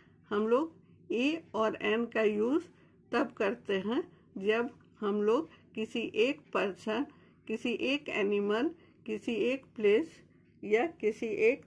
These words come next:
thing के बारे में बात करते रहते हैं। We use A before the naming word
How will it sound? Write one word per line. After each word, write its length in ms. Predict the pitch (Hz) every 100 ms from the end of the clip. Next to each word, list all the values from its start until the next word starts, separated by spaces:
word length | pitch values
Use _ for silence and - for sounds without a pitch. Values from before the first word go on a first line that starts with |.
| -
thing 340 | - 208 208
के 160 | 196 196
बारे 300 | 196 190 196
में 180 | 208 - - - - -
बात 300 | 196 208 208 -
करते 360 | 196 196 208
रहते 420 | 196 196 - 208 185
हैं। 120 | 208 190 - - - _ -
We 200 | 202 262 302 285
use 380 | 240 233 214 - -
A 160 | 196 233 339 - _ _ -
before 580 | 190 220 208 226 247 349 - - 185
the 180 | 208 190
naming 440 | 202 202 220 311 359 - - 196
word 420 | 208 220 285 -